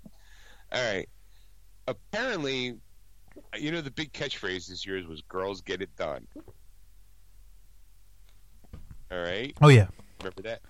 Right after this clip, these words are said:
Speaker 1: Okay.
Speaker 2: I, did
Speaker 1: All
Speaker 2: this,
Speaker 1: right.
Speaker 2: this, this, this series was, this season was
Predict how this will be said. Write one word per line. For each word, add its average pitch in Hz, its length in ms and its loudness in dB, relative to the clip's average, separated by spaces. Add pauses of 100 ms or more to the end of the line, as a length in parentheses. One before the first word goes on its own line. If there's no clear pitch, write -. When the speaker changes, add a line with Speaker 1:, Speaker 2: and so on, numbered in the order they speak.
Speaker 1:
Okay. 85 340 -2
Speaker 2:
I, 190 120 6
did 170 420 10
Speaker 1:
All 139 80 2
Speaker 2:
this, 196 220 10
Speaker 1:
right. - 80 -6 (200)
Speaker 2:
this, 208 300 12 (100)
this, 226 360 8 (360)
this 202 180 10
series 185 420 12
was, - 460 8
this 175 180 6
season 170 540 10
was 139 420 8